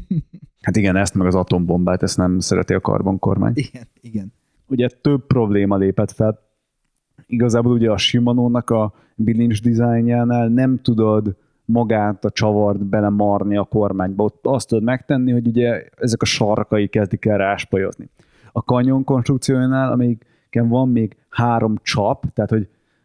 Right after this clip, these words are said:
Speaker 2: mert nem kör alakú a Canyonnak az Aero-t kormánya, hanem négyszögletes, hogy jobban be tud illeszteni a D I two-nak a,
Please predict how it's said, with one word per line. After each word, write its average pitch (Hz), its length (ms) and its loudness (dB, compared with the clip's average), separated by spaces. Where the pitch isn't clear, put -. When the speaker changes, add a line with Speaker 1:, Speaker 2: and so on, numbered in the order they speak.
Speaker 2:
mert 107 240 -4
nem 127 340 0
kör 139 220 0
alakú 113 360 0
a 104 440 0
Canyonnak 110 580 0
az 101 120 0
Aero-t 104 380 0
kormánya, 107 400 0
hanem 104 220 -2
négyszögletes, 107 720 -2
hogy 107 100 -2
jobban 107 280 0
be 107 100 0
tud 107 240 -4
illeszteni 104 580 -2
a 101 220 0
D 98 100 -6
I 107 320 0
two-nak 101 340 -2
a, 101 240 0